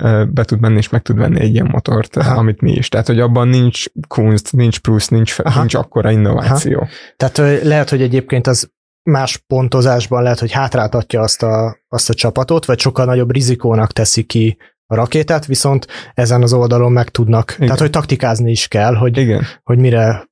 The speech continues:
Speaker 2: szereznétek
Speaker 1: Hát nyilv-,
Speaker 2: pontot.
Speaker 1: nyilván, mert ha az nem működik, akkor az egész az oda, oda jön le, hogy a, a, a repülési teljesítmény az, ami súlyban talán a legtöbbet számít
Speaker 2: Aha.
Speaker 1: a, az összpontszám szerint, és nyilván, hogyha oda megy,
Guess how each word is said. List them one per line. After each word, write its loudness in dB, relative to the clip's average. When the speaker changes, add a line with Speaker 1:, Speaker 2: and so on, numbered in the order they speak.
Speaker 2:
szereznétek 0
Speaker 1:
Hát 0
nyilv-, 2
Speaker 2:
pontot. 2
Speaker 1:
nyilván, 2
mert 2
ha 2
az 2
nem 2
működik, 0
akkor -2
az 0
egész 0
az 0
oda, 2
oda 2
jön 2
le, 2
hogy 2
a, 0
a, 0
a -2
repülési 0
teljesítmény -2
az, 0
ami 0
súlyban 0
talán 0
a 2
legtöbbet 0
számít 0
Speaker 2:
Aha. 0
Speaker 1:
a, -2
az -2
összpontszám -2
szerint, 0
és -4
nyilván, 2
hogyha 0
oda 2
megy, 0